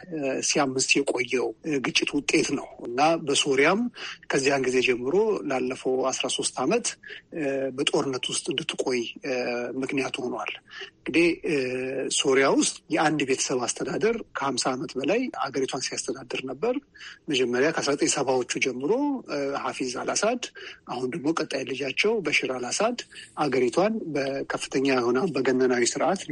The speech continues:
ሲገዙ ቆይተዋል እና የአንድ ቤተሰብ አስተዳደር መኖሩ በራሱ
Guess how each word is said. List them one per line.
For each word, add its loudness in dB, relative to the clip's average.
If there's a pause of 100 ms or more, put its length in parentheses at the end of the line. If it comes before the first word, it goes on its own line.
(100)
ሲገዙ 2 (120)
ቆይተዋል 0 (160)
እና 4 (160)
የአንድ 4
ቤተሰብ 4
አስተዳደር 4
መኖሩ 4
በራሱ 4